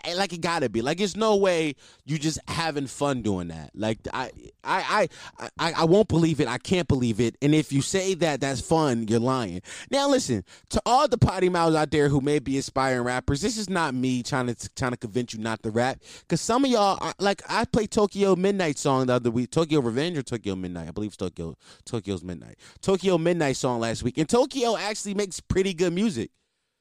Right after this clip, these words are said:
He actually makes, it wasn't a bad, it was a good song. It was a, it was a f-, pretty fucking good song. And the only thing I would tell Tokyo is, like, don't pretend to be somebody you're not.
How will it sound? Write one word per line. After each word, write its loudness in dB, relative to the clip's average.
He 0
actually 0
makes, 2
it 4
wasn't 4
a 0
bad, 2
it 4
was 4
a -2
good 2
song. 0
It -2
was 2
a, -4
it -8
was 2
a 0
f-, -14
pretty 2
fucking 0
good 0
song. -4
And 0
the -10
only 2
thing 0
I 4
would 6
tell 0
Tokyo 2
is, 0
like, 0
don't 4
pretend 2
to 2
be 0
somebody 0
you're -2
not. -6